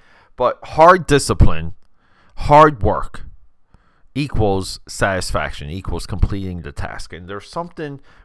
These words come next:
rich kids need to, <laughs> to know about that. They need to learn that lesson. Uh, watching this movie growing up, I dreamed of being affluent enough to, uh, do things like this.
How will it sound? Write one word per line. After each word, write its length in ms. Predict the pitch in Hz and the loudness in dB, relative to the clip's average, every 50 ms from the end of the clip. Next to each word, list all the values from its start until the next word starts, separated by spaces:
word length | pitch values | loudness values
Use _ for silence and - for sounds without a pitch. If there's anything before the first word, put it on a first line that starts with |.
| - - | -20 -6
rich 300 | 120 170 - - - - | -2 -2 0 0 0 0
kids 340 | - 147 113 104 98 87 101 | 2 4 4 2 0 -4 -8
need 240 | 107 110 113 113 - | -8 -6 -8 -8 -6
to, 240 | - 117 98 87 - - - - | -6 -6 -6 -6 -12 -14 -2 2
<laughs> 560 | - - - 185 160 - - - 165 - - - | 4 4 6 6 4 4 2 0 -2 -2 0 2
to 160 | - 180 156 | 4 4 4
know 240 | 147 160 - - 254 | 4 6 6 6 6
about 300 | 214 - 110 87 85 - | 6 6 4 2 2 -2
that. 180 | - 85 90 92 | -4 -6 -4 -4
They 120 | 120 123 | -6 -6
need 220 | 131 135 143 147 | -6 -8 -10 -12
to 100 | 139 151 | -14 -12
learn 220 | 131 123 120 123 131 | -8 -8 -8 -6 -4
that 160 | 135 151 143 | -4 -4 -4
lesson. 380 | 143 165 202 202 - - - - - _ _ _ _ _ _ _ - - - _ - _ - _ _ _ _ _ _ - _ - | -4 -6 -8 -8 -12 -18 -20 -20 -20 _ _ _ _ _ _ _ -20 -20 -20 _ -20 _ -20 _ _ _ _ _ _ -14 _ -4
Uh, 200 | 143 139 131 127 | -2 -2 -2 -2
watching 420 | 113 151 175 220 214 - 262 233 226 | -2 -2 -4 -4 -6 -12 -12 -12 -10
this 180 | 220 214 - | -12 -12 -12
movie 360 | 160 143 143 139 117 117 120 110 | -8 -6 -6 -6 -6 -8 -14 -14
growing 500 | 110 98 104 107 104 104 101 95 87 78 | -14 -10 -8 -8 -8 -8 -10 -14 -14 -14
up, 260 | 73 73 - - - _ _ _ _ _ _ _ _ _ _ - | -14 -14 -14 -16 -20 _ _ _ _ _ _ _ _ _ _ -4
I 200 | 123 147 147 147 | -2 -2 -2 -4
dreamed 760 | 139 110 104 117 123 123 113 104 90 80 80 - - - - - - - | -6 -12 -10 -10 -8 -6 -6 -8 -8 -10 -10 -6 -6 -6 -6 -8 -8 -6
of 580 | - 98 95 85 82 76 78 - - _ _ _ _ 113 | -4 -2 -2 -2 -4 -4 -8 -12 -18 _ _ _ _ -16
being 240 | 104 - 101 98 - | -14 -12 -12 -12 -10
affluent 560 | 62 87 82 - - 82 78 65 60 64 62 | -8 -8 -8 -6 -6 -8 -8 -8 -10 -12 -12
enough 420 | 60 69 65 62 65 - - - _ | -12 -12 -12 -10 -4 -4 -4 -4 _
to, 520 | - - - 78 69 69 67 60 60 50 - _ _ _ _ _ _ _ _ - | -16 -12 -10 -10 -10 -10 -12 -14 -16 -18 -20 _ _ _ _ _ _ _ _ -14
uh, 160 | 78 71 57 | -14 -14 -12
do 200 | - - - - | -12 -14 -14 -12
things 300 | - - - - - - | -10 -10 -12 -12 -12 -14
like 140 | - - - | -16 -16 -16
this. 420 | - - - - - - - - | -16 -10 -10 -8 -10 -10 -12 -16